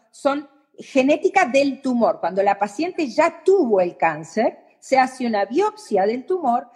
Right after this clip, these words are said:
y se estudian cuáles genes están alterados. Y de acuerdo a eso, hay drogas específicas que se pueden usar. Son tratamientos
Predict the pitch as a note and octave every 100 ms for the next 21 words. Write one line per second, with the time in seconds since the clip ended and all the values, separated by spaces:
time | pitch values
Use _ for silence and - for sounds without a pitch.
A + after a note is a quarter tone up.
0 | _ - E4 G#4 G4+ - G4 C#4+ D4 -
1 | E4+ F#4 F4+ - G4+ C#4+ C#4 - - A3+
2 | - B3+ D4 C#4+ A#3+ G3 D#3+ D#3 D#3 -
3 | _ _ _ _ C#4+ C#4 D4 G#4 A4 G#4
4 | A4 G4 - D4+ D4+ C4+ C4 G#3+ F#4 G4+
5 | E4 D#4 E4+ - F4 - D#4+ A#3+ A3+ A#3+
6 | C#4 - _ - C4+ B3 - B3 A#3+ G#3+
7 | - C3 B2 - A3+ A#3 - A#3+ A#3+ C4
8 | C#4 F#4+ D#4 C4+ D4+ F4 -